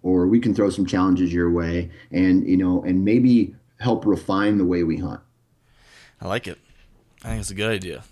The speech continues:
Speaker 2: Let's, uh, W, hashtag W two H challenge. If you've got any comments about what we're talking about here, or if you wanna, you know, add to any of the things that me and Dan have said when it comes to our challenges, or if you already have some thoughts on the challenges we sent out to you guys,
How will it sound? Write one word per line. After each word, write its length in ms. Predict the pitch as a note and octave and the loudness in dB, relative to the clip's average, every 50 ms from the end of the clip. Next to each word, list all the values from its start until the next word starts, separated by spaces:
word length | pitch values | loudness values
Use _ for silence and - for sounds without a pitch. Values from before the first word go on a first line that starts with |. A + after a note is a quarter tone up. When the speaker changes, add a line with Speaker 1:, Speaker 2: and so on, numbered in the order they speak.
| - - | -16 -10
Speaker 2:
Let's, 360 | G#2 A2+ A2+ - - - - | -8 -8 -8 -6 -8 -6 -4
uh, 300 | B2 A#2+ A#2 A#2 A#2 A2+ - _ _ _ _ _ _ _ _ _ _ _ _ | -2 -2 -2 -2 -4 -6 -10 _ _ _ _ _ _ _ _ _ _ _ _
W, 340 | - A2+ A2 A#2 A#2 B2 - | -4 -2 -2 -2 -4 -6 -8
hashtag 640 | - - - A2 A2 A#2 - - - A#2+ A#2 A2+ G2+ F#2+ | -12 -12 -10 -8 -8 -8 -8 -8 -6 -6 -6 -6 -6 -6
W 260 | G2 G2 G2+ A2 G#2 | -8 -6 -6 -8 -10
two 260 | - - A#2+ A2 G#2 | -10 -8 -8 -6 -6
H 300 | G#2 G#2 G2 - - - | -6 -6 -8 -10 -12 -12
challenge. 580 | - - A2 G#2 G2+ G2+ G#2+ A2 A2+ A2+ - - | -10 -8 -8 -6 -6 -6 -6 -8 -10 -12 -14 -14
If 220 | A2 G2+ - - | -14 -14 -14 -12
you've 300 | G2 G2+ G2+ G2+ G2 G#2+ | -12 -10 -8 -8 -10 -8
got 240 | G#2 G2+ F#2+ F#2+ - | -6 -4 -4 -4 -6
any 180 | - G2 F#2 F2 | -6 -10 -10 -10
comments 540 | - - - G2 G2+ A2 A2+ A#2 A#2+ - - | -12 -10 -6 -4 -4 -4 -4 -6 -8 -8 -8
about 180 | A#2+ A2+ A2 | -6 -6 -6
what 80 | G#2 G#2+ | -6 -10
we're 80 | A2 | -10
talking 300 | A2+ - A#2 A2+ A2 A#2 | -8 -8 -8 -8 -8 -6
about 160 | A2+ G#2+ G#2 G2+ | -6 -6 -6 -6
here, 360 | G2+ A2 G#2+ G#2+ G#2+ G#2+ - - | -6 -4 -4 -4 -4 -4 -6 -8
or 240 | F#2+ F#2+ F#2+ F#2 | -8 -8 -6 -8
if 120 | F2+ - - | -8 -10 -10
you 160 | G2 G2+ G#2+ | -10 -8 -6
wanna, 380 | G#2 G2+ G2 G2 F#2+ F#2+ F#2+ F#2+ - - - - | -6 -4 -4 -4 -4 -6 -6 -8 -12 -20 -20 -14
you 100 | _ G#2 | _ -8
know, 100 | F#2+ F2+ - - _ | -8 -8 -10 -12 _
add 300 | F#2 F2+ G2 G#2+ A2 G#2+ | -12 -8 -8 -8 -8 -8
to 120 | - - | -10 -10
any 160 | G#2+ A2 G#2+ | -8 -8 -6
of 80 | G#2+ G#2+ | -6 -8
the 60 | - | -8
things 200 | - G#2+ G#2+ G2+ | -8 -10 -10 -10
that 40 | G2 | -10
me 140 | F#2+ G2+ G2 | -10 -8 -8
and 80 | F#2+ | -8
Dan 180 | F#2+ G2 G2 G2+ | -6 -6 -6 -6
have 160 | G#2 G2+ G2 | -8 -8 -8
said 200 | - - G#2+ G#2+ | -6 -6 -6 -6
when 120 | G2+ G2 F2 | -6 -8 -10
it 60 | - | -12
comes 180 | - G2 F#2+ | -12 -12 -12
to 80 | - F#2+ | -10 -12
our 60 | F2+ | -12
challenges, 640 | - - A#2 A2 A2 A2 A2 A2 A2 G#2+ A2 G#2 F#2 | -10 -8 -6 -6 -4 -4 -4 -4 -4 -4 -4 -6 -8
or 200 | - G2+ G2+ G2 | -10 -10 -10 -8
if 60 | F#2+ | -8
you 200 | G2 G2+ G#2 G2+ | -8 -6 -6 -4
already 200 | G2+ G2+ G2 G2 | -4 -4 -6 -6
have 180 | G2 G2 G2+ - | -6 -6 -6 -8
some 140 | - G2 F2+ | -10 -12 -10
thoughts 320 | - F#2+ F#2+ G2 - - | -8 -6 -6 -6 -8 -10
on 60 | G2+ | -12
the 80 | F#2 F2+ | -10 -10
challenges 420 | - - G2 G2 G2 G2 F#2 - | -10 -10 -8 -8 -8 -10 -12 -10
we 80 | G#2 G2 | -10 -10
sent 260 | - - - G#2 G#2 | -10 -8 -8 -8 -8
out 120 | F#2+ F2 | -8 -10
to 100 | - - | -10 -10
you 80 | G2 G#2 | -10 -8
guys, 400 | A#2 B2 A2 A#2 B2 B2 - - | -8 -6 -8 -6 -8 -10 -12 -14